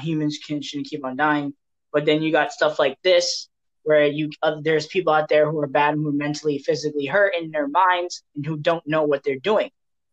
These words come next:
So, and so what brings them to that fact is that they're killing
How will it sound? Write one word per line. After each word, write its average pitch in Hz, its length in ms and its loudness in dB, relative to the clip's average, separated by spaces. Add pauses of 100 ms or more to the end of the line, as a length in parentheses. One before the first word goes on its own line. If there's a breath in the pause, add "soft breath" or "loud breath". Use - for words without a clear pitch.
(140)
So, 196 640 2 (1500)
and 156 160 -2 (180)
so 190 300 2
what 180 260 2
brings 208 200 0
them 190 140 0
to 180 100 2
that 202 240 4
fact 175 220 0
is 165 80 -2
that 156 200 2
they're 196 240 2
killing 208 360 0